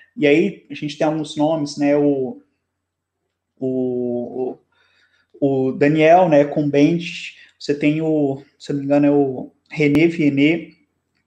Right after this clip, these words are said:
que era, que eram dois estudantes, né, de sociologia, e eu falei, né, eles escrevem esse panfleto ainda, né, quando eles não eram movimento vinte e dois de março,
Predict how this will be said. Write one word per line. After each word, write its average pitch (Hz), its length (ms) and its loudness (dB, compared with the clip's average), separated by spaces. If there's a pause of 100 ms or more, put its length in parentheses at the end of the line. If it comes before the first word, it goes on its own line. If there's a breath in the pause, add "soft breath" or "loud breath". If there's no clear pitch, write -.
(600)
que 170 120 0
era, 156 540 6 (280 loud breath)
que - 100 -2
eram 160 160 2
dois 175 220 0
estudantes, 170 600 -4
né, 143 140 -4
de 139 80 -12
sociologia, 143 580 -2
e 156 40 4
eu 147 100 0
falei, 156 400 0
né, 156 80 0
eles 147 180 -4
escrevem 165 560 0
esse 139 200 -6
panfleto 147 720 -2 (460 soft breath)
ainda, 151 600 0
né, 156 540 -2 (320)
quando 147 260 2
eles 147 200 -6
não 170 200 -2
eram 156 200 2
movimento 143 420 -6
vinte - 140 -18
e - 40 -14
dois 135 180 -10
de 143 60 -8
março, 143 400 -2